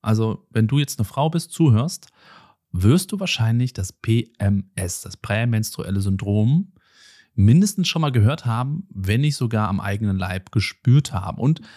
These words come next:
wahrscheinlich auch dein Partner oder deine Partnerin werden diesen Begriff auch schon mal gehört haben.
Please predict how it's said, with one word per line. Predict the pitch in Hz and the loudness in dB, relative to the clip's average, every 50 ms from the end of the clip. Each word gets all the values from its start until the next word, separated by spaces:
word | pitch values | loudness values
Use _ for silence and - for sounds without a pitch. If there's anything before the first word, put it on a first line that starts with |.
| - - _ - | -20 -20 _ -2
wahrscheinlich | 104 110 110 - - 113 113 120 139 151 165 165 170 165 - | 2 2 2 2 2 0 0 0 0 0 0 0 0 -2 -2
auch | 120 127 123 | -4 -4 -4
dein | - - 113 107 98 | -2 -2 -4 -2 -2
Partner | - 120 123 139 143 - 156 147 | -2 -2 -2 -2 0 0 0 0
oder | 131 120 | 0 0
deine | 117 113 113 110 | -2 -2 -2 -2
Partnerin | - 120 135 143 - 120 104 - 98 104 127 139 120 | -2 -4 -4 -4 -4 -4 -4 -2 -2 -2 -2 -2 -2
werden | 104 98 107 120 127 135 131 | -2 -2 -2 -2 -2 -2 -2
diesen | 117 113 113 113 131 123 | 0 -2 -2 0 -2 -2
Begriff | 123 117 - - - 120 - | -2 -2 -4 -4 -4 -4 -4
auch | - 123 143 151 | -2 0 0 0
schon | - - 139 | 2 0 0
mal | 123 107 | 0 2
gehört | 98 98 87 90 90 87 - - | 2 0 0 -2 -2 -4 -6 -10
haben. | 87 87 85 82 | -10 -10 -10 -12